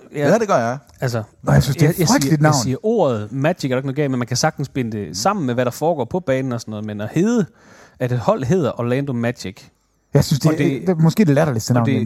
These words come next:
Speaker 1: er
Speaker 3: N B A.
Speaker 1: udelukkende på grund af Disney World. Det er sådan lidt noget kommercielt, øh, bullshit, synes jeg, et eller andet sted.
Speaker 3: Ja.
Speaker 1: Og jeg synes, det er udefinerbart også. Altså, vi, vi er magien fra Orlando. Det er
Speaker 3: Skal,
Speaker 1: sådan lidt
Speaker 3: skal jeg rangere dem, så tror jeg Magic. Altså, det har jeg faktisk ikke gjort, men, men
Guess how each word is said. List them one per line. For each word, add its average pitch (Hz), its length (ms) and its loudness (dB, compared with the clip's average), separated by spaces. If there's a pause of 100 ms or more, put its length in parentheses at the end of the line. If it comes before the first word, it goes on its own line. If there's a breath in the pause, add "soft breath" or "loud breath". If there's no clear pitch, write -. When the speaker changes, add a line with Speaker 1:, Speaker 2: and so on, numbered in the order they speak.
Speaker 1:
er 107 40 2
Speaker 3:
N - 20 2
B - 40 4
A. - 20 4
Speaker 1:
udelukkende 160 440 2
på 117 120 -8
grund 123 200 -4
af 107 40 -8
Disney 113 280 -8
World. 92 220 -16 (280)
Det 151 60 -2
er 151 40 0
sådan 147 140 0
lidt 160 160 0
noget 123 180 -4
kommercielt, 120 560 -4
øh, 104 200 -10
bullshit, - 360 -12
synes - 220 -16
jeg, - 60 -18
et - 40 -18
eller 98 120 -16
andet - 120 -16
sted. - 140 -2
Speaker 3:
Ja. 143 100 4 (440)
Speaker 1:
Og - 260 -20
jeg 131 80 -2
synes, 139 160 -2
det 143 80 -2
er 139 40 0
udefinerbart 127 720 -2
også. 110 160 -8
Altså, 117 120 -8
vi, 131 280 -6
vi 139 80 -8
er 143 40 -4
magien 123 520 -6
fra 110 220 -6
Orlando. 110 320 -6
Det 101 100 -12
er 107 40 -8
Speaker 3:
Skal, 127 200 2
Speaker 1:
sådan - 100 -8
lidt - 60 -10
Speaker 3:
skal 143 240 4
jeg 175 360 4
rangere 135 440 4
dem, 104 100 -4
så 147 100 -2
tror 156 220 2
jeg 139 120 4
Magic. 135 380 0
Altså, 113 140 -2
det 139 80 4
har 139 40 4
jeg 139 100 4
faktisk 147 280 0
ikke 147 140 -2
gjort, 127 260 2
men, 104 380 0
men 120 120 2